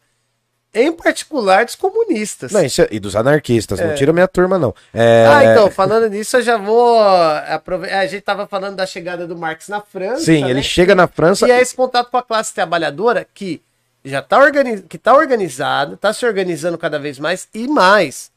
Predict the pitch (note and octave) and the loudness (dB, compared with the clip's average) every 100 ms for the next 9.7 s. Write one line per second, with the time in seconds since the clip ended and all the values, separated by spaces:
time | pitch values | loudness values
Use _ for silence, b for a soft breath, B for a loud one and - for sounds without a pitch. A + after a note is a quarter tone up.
0 | _ _ _ _ _ - F3+ F3+ B3+ C#4 | _ _ _ _ _ 0 2 4 4 0
1 | C4+ - B3 C#4+ C#4+ G3+ B3 - F#3+ E3 | -2 4 4 4 0 -4 -8 -6 -8 -8
2 | - A#2+ _ - F#3 - - A3 A3 A3 | -10 -20 _ -14 -8 -8 -2 0 2 -2
3 | A3 A#3 _ _ D3 D#3+ D3 D#3+ C#3+ F3 | -6 -12 _ _ 0 0 0 -6 -4 -4
4 | D#3 - - _ _ - B3+ B3 B3+ A#3+ | -4 -12 -20 _ _ -6 -2 0 0 0
5 | G3+ G3 D3 C3+ - _ F#3+ G#3 E3+ C#3+ | -2 -6 -6 -12 -16 _ 0 2 2 -2
6 | F#3+ E3 D3 C#3+ - _ _ _ - C#4+ | -6 -4 -4 -6 -18 _ _ _ -4 -2
7 | D4 C#4 G3+ F#3+ C3+ C3 _ _ A#3+ A#3+ | 0 -2 -4 -6 -8 -14 _ _ -2 0
8 | D#3+ D#3+ G3 F3+ D3 - _ _ _ A#3 | 0 -4 -6 -6 -6 -12 _ _ _ -2
9 | C#4 D4+ C#4+ A3+ G3 C3 | 0 0 -2 -6 -10 -12